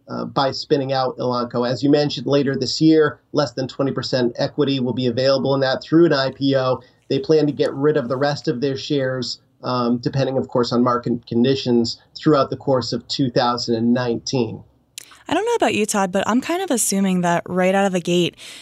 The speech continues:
Speaker 2: this company is probably going to get a pretty favorable valuation, mostly because of how successful Zoetis has done. I mean, Zoetis carries a substantially higher price to earnings multiple than Pfizer itself does.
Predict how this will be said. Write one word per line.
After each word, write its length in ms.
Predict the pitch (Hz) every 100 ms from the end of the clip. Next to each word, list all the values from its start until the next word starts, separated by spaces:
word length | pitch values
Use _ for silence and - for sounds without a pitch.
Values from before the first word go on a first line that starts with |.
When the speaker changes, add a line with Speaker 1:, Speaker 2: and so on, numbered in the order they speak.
| -
Speaker 2:
this 160 | 220 220
company 300 | 269 311 285
is 80 |
probably 440 | - 196 185 196 185
going 300 | 175 170 165
to 80 | 165
get 240 | 165 165 180
a 40 |
pretty 220 | - 196
favorable 580 | 202 180 175 165 165 160
valuation, 680 | 160 160 160 160 156 170 160 -
mostly 400 | 190 277 - 370
because 420 | 269 - 175 208
of 120 | 190
how 140 | 165 160
successful 640 | 170 - 165 - 165 160
Zoetis 480 | 156 165 160 175 -
has 180 | 151 151
done. 300 | 156 151 156
I 300 | - - -
mean, 160 | 180 156
Zoetis 420 | 180 185 208 -
carries 420 | 190 180 175 160 -
a 220 | 165 160
substantially 840 | - 185 165 - 190 214 - 185 165
higher 440 | 165 165 156 151
price 280 | - 170 -
to 80 | -
earnings 400 | 170 180 170 170
multiple 360 | 160 - 160
than 280 | 156 156 151
Pfizer 480 | - 160 180 165 151
itself 360 | - 185 208
does. 420 | - 156 147 151